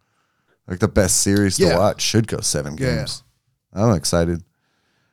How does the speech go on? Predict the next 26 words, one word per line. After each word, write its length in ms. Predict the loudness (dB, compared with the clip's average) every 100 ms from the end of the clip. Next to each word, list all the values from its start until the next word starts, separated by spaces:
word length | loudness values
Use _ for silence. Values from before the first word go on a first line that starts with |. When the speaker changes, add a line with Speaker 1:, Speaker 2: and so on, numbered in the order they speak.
| _ _ _ 4
Speaker 1:
The 120 | 6
Grizzlies 600 | 8 8 8 8 6 4
did 260 | 4 4
not 480 | 6 8 8 8 4
look 300 | 2 2 4
like 220 | 4 4
the 80 | 0
team 340 | -4 0 2 2
I've 560 | 2 2 0 -6 -14 -6
become 360 | 2 4 4
accustomed 500 | 2 0 0 0 -2 0
to. 260 | 0 -2 -8 _ _ _ _ -6
They 80 | 2
didn't 220 | 4 6
look 260 | 4 2 2
right. 300 | 4 4 0 _ _ _ _ _ _ _ -6
They 60 | 0
looked 220 | 0 0
sloppy, 720 | -2 -2 -2 -2 0 0 -2 -8 -20 _ _ _ -6
like 100 | -4
a 40 |
big 200 | 0 -2
plate 240 | 2 2 2
of 60 |
sloppy 440 | 0 0 0 0 2
joes. 520 | 6 6 6 4